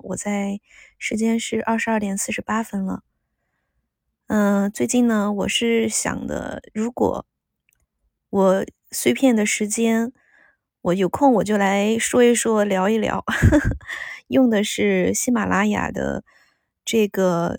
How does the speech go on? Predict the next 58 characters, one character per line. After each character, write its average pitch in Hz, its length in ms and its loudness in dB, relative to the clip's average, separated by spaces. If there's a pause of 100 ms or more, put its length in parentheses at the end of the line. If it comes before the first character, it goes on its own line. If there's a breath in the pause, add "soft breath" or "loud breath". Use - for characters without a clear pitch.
直 220 100 -4
接 240 140 6
录 269 200 4
音 277 180 4
的 233 100 4
功 190 220 -2
能， 165 240 -2
然 202 180 -2
后 233 100 0
我 208 160 2
也 196 300 2 (400)
不 208 100 2
会 262 200 4
有 196 120 4
时 208 200 0
间 226 180 2
去 233 160 -4
剪 - 240 -4
辑 175 180 -4
它， - 280 -6 (440 soft breath)
然 185 160 0
后 202 160 4
所 202 160 -2
以 196 140 2
说 185 260 0
现 208 220 0
场 190 220 -4
录 214 100 0
的 185 100 0
是 190 200 -4
啥， - 340 -6 (580)
然 180 160 -2
后 185 160 -4
它 190 140 -6
放 196 260 -2
出 196 80 -6
来 - 160 -2
的 - 260 -8
就 - 140 -8
是 180 100 -6
什 - 160 -6
么。 - 200 -14 (460)
一 226 100 -2
般 240 260 2
这 247 80 0
个 226 100 4
时 - 140 -2
候 202 140 -2
呢， 185 160 -2
我 - 100 -4
都 190 160 -4
会 180 340 -4 (1600)
坐 254 180 6
在 226 160 4
我 180 120 2
的 202 100 0
床 190 320 -2
上， 226 280 -2